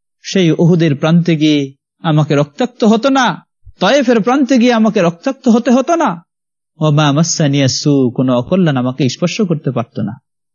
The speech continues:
ইন আলা ইল্লা নাযীরুন ওয়া বাশীরুন লিকাওমি ইউমিনুন, আমি শুধু মুমিন সম্প্রদায়ের জন্য তাদেরকে ভীতি প্রদর্শনকারী এবং তাদের সুসংবাদ দানকারী, এটাই আমি।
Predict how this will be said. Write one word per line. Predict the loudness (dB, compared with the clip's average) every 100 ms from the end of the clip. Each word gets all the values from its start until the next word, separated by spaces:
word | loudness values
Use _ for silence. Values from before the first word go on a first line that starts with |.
| -4
ইন | 0
আলা | 0 0 0
ইল্লা | -2 -2 -2 0
নাযীরুন | 0 2 2 2 0
ওয়া | 0
বাশীরুন | 0 -2 0 2 2
লিকাওমি | 0 -2 -2 -2 -4
ইউমিনুন, | -2 -2 0 2 2 0 -4 _
আমি | -2 0
শুধু | 2 2 2
মুমিন | 2 2 2
সম্প্রদায়ের | 2 2 0 0 -2
জন্য | -2 -2 -2 -4 -6 _ _ -4
তাদেরকে | -2 0 -2
ভীতি | -2 -2
প্রদর্শনকারী | 0 0 0 -2 -4 0 0 2 0 -2
এবং | -2 -2
তাদের | 0 -2
সুসংবাদ | -2 -4 -2 0 0
দানকারী, | 0 -2 -2 -2 -2 -4
এটাই | -4 -2
আমি। | -2 -4